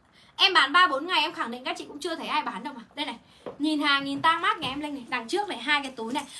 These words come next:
Và mỗi một cái quần thì mọi người sẽ được tặng kèm một cái xích như thế này. Và bây giờ em sẽ mặc cho mọi người cái áo này nhá.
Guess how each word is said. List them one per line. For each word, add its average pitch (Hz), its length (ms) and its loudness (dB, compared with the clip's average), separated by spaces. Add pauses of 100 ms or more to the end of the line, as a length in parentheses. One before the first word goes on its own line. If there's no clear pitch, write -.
(160)
Và 285 140 10
mỗi 359 280 6
một 427 80 -2
cái 277 160 -4
quần 330 200 4
thì 277 80 -4
mọi 254 140 -6
người 262 120 -6
sẽ 339 160 -4
được 349 200 -4
tặng - 200 0
kèm 254 180 -2
một 226 100 -10
cái 220 80 -12
xích 403 220 -6
như 311 80 -8
thế 254 60 -8
này. 269 180 2 (280)
Và 262 80 -6
bây 320 140 0
giờ 311 60 0
em 277 120 0
sẽ 349 120 -4
mặc 311 180 0
cho 330 80 -6
mọi 277 140 -6
người 233 80 -8
cái 240 120 -6
áo 220 140 0
này 285 120 -4
nhá. 285 100 -6